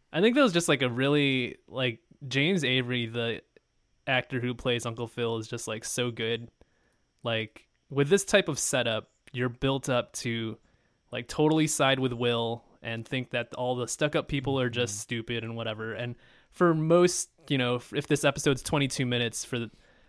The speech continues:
Speaker 1: fifteen minutes of the episode, you're totally on Will's side, and you're just like, "Man, everybody
Speaker 2: Mm-hmm.
Speaker 1: loosen up. You're so uptight." But then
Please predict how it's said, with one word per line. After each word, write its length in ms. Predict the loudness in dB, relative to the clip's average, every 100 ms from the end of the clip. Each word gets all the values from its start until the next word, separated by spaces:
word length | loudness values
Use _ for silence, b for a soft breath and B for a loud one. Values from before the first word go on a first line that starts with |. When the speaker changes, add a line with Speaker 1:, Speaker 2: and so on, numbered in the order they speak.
| _
Speaker 1:
fifteen 500 | 0 0 2 0 2
minutes 300 | 2 0 -2
of 80 | -2
the 100 | -2
episode, 400 | -2 -2 -2 -2
you're 160 | -4
totally 300 | 0 0 0
on 180 | -2 -2
Will's 240 | -2 -2
side, 280 | -2 -2 -2
and 80 | -4
you're 80 | -6
just 80 | -8
like, 180 | -6 0
"Man, 260 | 2 4
everybody 300 | 4 4 4
Speaker 2:
Mm-hmm. 80 | 6
Speaker 1:
loosen 340 | 4 4 2 2
up. 260 | 2 0
You're 80 | -4
so 220 | 0 0
uptight." 360 | 0 0 0 0
But 120 | -2
then 280 | -2 -2